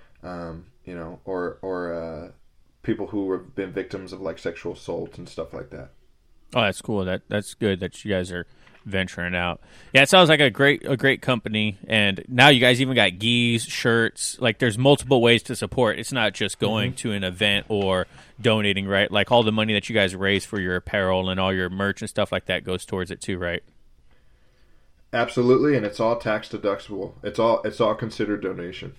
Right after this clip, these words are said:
Speaker 2: Oh, well, that's good to know too. If you guys are out there,
Speaker 1: Yeah.
Speaker 2: like, yeah, 'cause I saw the, the gis. The gis look real nice too. Don't you guys have,
Speaker 1: Mm-hmm.
Speaker 2: uh, like,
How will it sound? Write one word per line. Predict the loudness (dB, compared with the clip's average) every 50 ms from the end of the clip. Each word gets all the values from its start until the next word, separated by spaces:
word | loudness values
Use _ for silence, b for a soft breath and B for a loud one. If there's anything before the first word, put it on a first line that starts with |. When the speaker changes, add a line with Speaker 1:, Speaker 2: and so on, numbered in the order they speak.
| -20 b b b b b b b b b b b b b b 4
Speaker 2:
Oh, | 8 8 8 8 6 0 -8 -14 -4 2
well, | 6 6
that's | 6 6 6
good | 2 -4 -2
to | -2 0
know | 0 0 0
too. | 0 -2 -2 -2 -2
If | -2 -4 -6
you | -2
guys | 0 0 0 2 0
are | -2 -2 -2 -2
out | -2 -2 -2 -2 0
there, | 0 0 0
Speaker 1:
Yeah. | 0 -2 -4 -4
Speaker 2:
like, | -2 -2 -2 -2 -4 -10 -20 b b b b b b b b
yeah, | 4 4 4
'cause | 6 6 4
I | 4
saw | 6 8 8 8
the, | 8 8 6 6
the | 6 2 0
gis. | 0 2 4 4 6 4 4 2
The | 0 2
gis | 2 4 4 4 4
look | 2 0 0
real | 2 2 2 4
nice | 4 2 2 0 0 0
too. | 2 2 2 4
Don't | 4 4 4 4
you | 4
guys | 4 4 4 6
have, | 6 8 8 8 6 4
Speaker 1:
Mm-hmm. | 4 6
Speaker 2:
uh, | 8 8 10 10 10 10 8 8 6
like, | 6 4 4 2